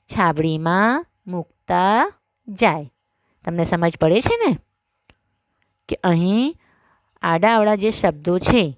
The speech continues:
આ બધા શબ્દો વાક્યમાં આવવા જોઈએ. એક પણ શબ્દ રહી ન જાય, તેનું ખાસ ધ્યાન રાખજો. ચાલો, મારી સાથે સાથે જવાબનું વાંચન કરો. માતાજી રોટલી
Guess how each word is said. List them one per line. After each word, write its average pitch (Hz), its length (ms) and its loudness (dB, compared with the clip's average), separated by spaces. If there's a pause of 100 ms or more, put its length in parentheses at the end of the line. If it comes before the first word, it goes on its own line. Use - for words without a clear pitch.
(380)
આ 190 140 2
બધા 160 480 2
શબ્દો 254 460 2 (880)
વાક્યમાં 175 680 -2 (140)
આવવા 247 420 4
જોઈએ. 156 340 -2 (1300)
એક 240 260 2
પણ 285 180 2
શબ્દ 180 360 0 (420)
રહી 170 200 -4
ન 190 100 -4 (200)
જાય, 214 360 2 (600)
તેનું 185 200 0
ખાસ 185 380 4
ધ્યાન 233 300 2
રાખજો. 196 380 4 (1200)
ચાલો, 151 240 -6
મારી 160 320 -4
સાથે 180 300 0
સાથે 190 220 2
જવાબનું 175 460 2
વાંચન 202 340 -2
કરો. 214 280 0 (760)
માતાજી 165 760 -2 (460)
રોટલી 180 540 0